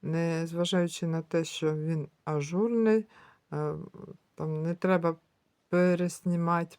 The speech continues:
петлі, перетягувати чи щось таке робити. Е, дуже все просто. Так що в'яжіть, а я вам бажаю рівненьких петелек,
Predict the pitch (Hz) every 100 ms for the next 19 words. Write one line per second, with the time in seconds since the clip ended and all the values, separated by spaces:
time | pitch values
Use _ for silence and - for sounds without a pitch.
0 | _ 160 160 - 160 156 - 170 170 175
1 | - _ _ _ - 170 175 160 160 165
2 | 160 - 160 175 175 - 160 165 160 156
3 | 165 160 _ - - - - - _ -
4 | 135 135 - - _ _ _ _ _ _
5 | _ _ _ _ 151 185 226 180 - 160
6 | - 135 135 - - 143 - _ - 143
7 | - 175 160 - _ 151 151 147 175 285
8 | 285 - _ _ _ 156 165 165 156 151
9 | 151 160 151 147 151 151 147 147 147 -
10 | - 139 _ 165 190 233